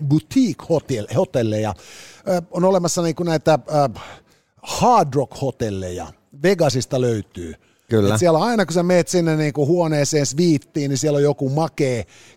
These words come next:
Speaker 1: kitara kaapissa ja mahdollisesti sit jonkun niinku rocktähden stringit sitten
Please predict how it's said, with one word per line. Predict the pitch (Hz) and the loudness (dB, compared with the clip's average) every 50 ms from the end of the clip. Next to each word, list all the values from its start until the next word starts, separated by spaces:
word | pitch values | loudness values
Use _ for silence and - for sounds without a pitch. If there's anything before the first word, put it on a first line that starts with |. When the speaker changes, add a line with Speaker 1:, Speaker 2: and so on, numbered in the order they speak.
| _ | _
Speaker 1:
kitara | - - 156 143 - 160 139 135 127 123 | -6 -4 -4 -2 -2 -2 -2 -2 -4 -6
kaapissa | - - 165 151 143 131 123 117 - 131 117 - - 147 | -4 -2 0 2 2 2 2 0 -2 -4 -4 -2 -2 -2
ja | 135 127 127 | -2 -2 -2
mahdollisesti | 139 151 151 139 143 139 131 123 117 127 127 110 - 143 123 | -2 0 0 0 0 0 0 -2 -2 -4 -4 -4 -6 -8 -8
sit | - - - | -6 -4 -4
jonkun | 143 135 123 - 139 131 | -4 -4 -4 -4 -6 -6
niinku | 127 120 110 127 | -4 -6 -6 -4
rocktähden | 131 143 139 127 - - - 123 127 123 120 | -4 -4 -4 -4 -4 -4 -4 -2 -2 -2 -4
stringit | - - 123 135 147 143 135 131 123 120 110 - | -4 -4 -4 -2 -2 -2 -2 -2 -2 -4 -6 -4
sitten | - 135 120 - - 123 | -4 -4 -4 -4 -6 -10